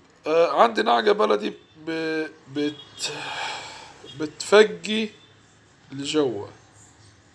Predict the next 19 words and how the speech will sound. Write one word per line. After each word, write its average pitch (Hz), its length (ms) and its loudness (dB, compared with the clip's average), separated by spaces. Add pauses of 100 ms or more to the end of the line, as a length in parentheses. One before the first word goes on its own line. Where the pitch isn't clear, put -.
(800)
يا 160 120 4
أخ 180 160 2
سيد 196 340 2
أنا 165 180 -8
مش 156 260 -4
عارف، 165 260 -4
أنا 156 140 -4
فاهم 196 340 6
إنك 156 220 -4
عرباوي 175 680 2 (220)
بتفجي 185 560 2
الجوة، 202 540 2
بس 156 300 -6
أنا 147 100 -8
مش 160 160 -10
فاهم 196 220 0 (180)
إيه 190 100 4
المصطلح 160 760 -2
للأسف. 131 680 -4